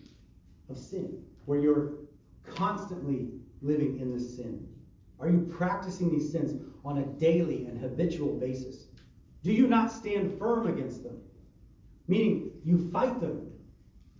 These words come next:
You know they're wrong, and you fight them. And when you fall, you get up and you take it to the cross,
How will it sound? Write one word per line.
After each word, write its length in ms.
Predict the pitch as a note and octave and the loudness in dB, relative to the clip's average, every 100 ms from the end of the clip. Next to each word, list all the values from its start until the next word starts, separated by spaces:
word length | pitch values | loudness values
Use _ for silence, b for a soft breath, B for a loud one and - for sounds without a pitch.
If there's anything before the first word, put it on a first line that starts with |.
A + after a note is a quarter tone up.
| - - | -20 -6
You 180 | D3+ G#3 | 0 2
know 400 | F#3 F3 A#3 C#4 | 6 6 6 4
they're 200 | A3 F3 | 4 2
wrong, 360 | C#3+ C3+ A#2 A#2+ | 0 -2 -4 -4
and 80 | D3 | -2
you 180 | D3 - | -2 -2
fight 260 | - F3+ D#3 | 0 2 2
them. 140 | C#3 | 0
And 140 | C3+ | 0
when 100 | D#3 | 2
you 220 | E3 D#3 - | 2 0 4
fall, 340 | A#3+ D4 D4+ | 4 6 4
you 100 | G3 | 2
get 200 | G3 C#4 | 2 2
up 120 | D4+ | 4
and 140 | - E3+ | 2 0
you 100 | C#3+ | 0
take 220 | - A#3+ | 0 0
it 120 | B3 | 0
to 80 | A3+ | -2
the 100 | F#3 | -4
cross, 520 | - F#3+ F#3 - - | -2 -2 -2 -4 -8